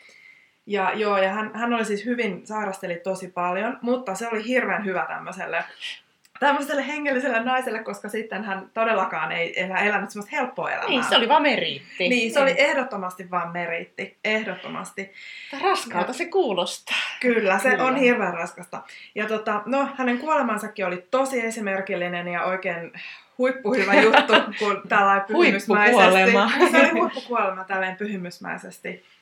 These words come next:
Speaker 1: elävälle tai sellaista pyhimys-, niin kuin, a-, tai hengellistä auktoriteettia hakevalle ihmiselle. Eli, eli hän kuoli siis hyvin syvästi tuskaisena,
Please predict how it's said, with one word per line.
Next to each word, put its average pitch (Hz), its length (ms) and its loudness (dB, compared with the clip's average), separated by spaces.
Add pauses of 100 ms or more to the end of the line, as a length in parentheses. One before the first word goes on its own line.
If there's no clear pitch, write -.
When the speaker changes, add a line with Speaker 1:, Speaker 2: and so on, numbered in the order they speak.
(140)
Speaker 1:
elävälle 185 580 -4
tai 175 300 -4
sellaista 185 440 -10
pyhimys-, 180 480 -12
niin - 180 -18
kuin, 190 260 -14 (580)
a-, - 180 -4
tai 202 320 0
hengellistä 233 400 -2
auktoriteettia 185 600 -4
hakevalle 185 360 -8
ihmiselle. 175 460 -10
Eli, 185 240 -8
eli 185 180 -8
hän 190 180 -6
kuoli 196 240 -2
siis 185 220 -12
hyvin 226 220 -6
syvästi 269 420 -6
tuskaisena, 226 880 -6